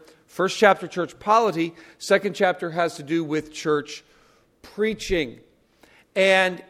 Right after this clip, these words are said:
it, that impacts every area of the church. It, it impacts older men,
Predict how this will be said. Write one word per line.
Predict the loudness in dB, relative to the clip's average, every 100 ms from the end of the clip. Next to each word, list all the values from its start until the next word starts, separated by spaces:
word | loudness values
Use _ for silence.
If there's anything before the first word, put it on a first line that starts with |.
| -2
it, | -2 0
that | 2 6 4 2 -2
impacts | -2 -2 -4 -4 -2 -2 -8 -20 _ _ _ -2
every | -2 -2 -2 -4 -2 0
area | 2 2 0 -2
of | -6
the | -6
church. | -4 -4 -4 -6 -8
It, | -6
it | -4 -4
impacts | -4 -4 -2 -2 -4 -18 _ _ _ _ _ _ _
older | 0 2 0
men, | 0 0 0 -2